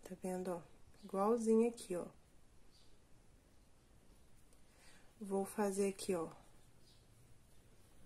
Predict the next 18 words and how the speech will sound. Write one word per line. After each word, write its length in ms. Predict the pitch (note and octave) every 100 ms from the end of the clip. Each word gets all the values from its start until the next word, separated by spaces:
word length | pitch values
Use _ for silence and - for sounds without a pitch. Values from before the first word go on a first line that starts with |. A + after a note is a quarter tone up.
| - - -
uma, 500 | G#3 F#3+ F#3+ G#3+ C#4+ - - - G#3
duas 640 | F#3 G#3 G3+ F#3+ F#3 -
correntinhas, 1300 | - F#3+ F3+ F3+ F#3 - - F#3 F3+ F#3+ C4+ - - - - - - - -
vou 220 | G3+ G3
dar 200 | G3 F#3
laçada, 680 | F#3+ A#3 - - F#3+ F#3+ G#3+
vou 180 | G#3 G#3
pegar, 560 | A3+ G#3 G3 G3+ G#3+
ó, 60 | F#3+
novamente 840 | G3 G3+ A3+ G#3+ G3+ A#3 C4 -
no 80 | A3+
ponto 500 | A3 - F#3+ F#3+ -
alto 500 | F#3 F3 G3 - C#4 - - - - - - - - -
e 140 | A3+
aqui 340 | A#3+ C4 - C4
segurando 720 | - A#3+ A3 G#3+ G#3 G#3 G#3+
nele, 400 | G#3 G3+ A3+ A#3
né, 300 | G#3+ A3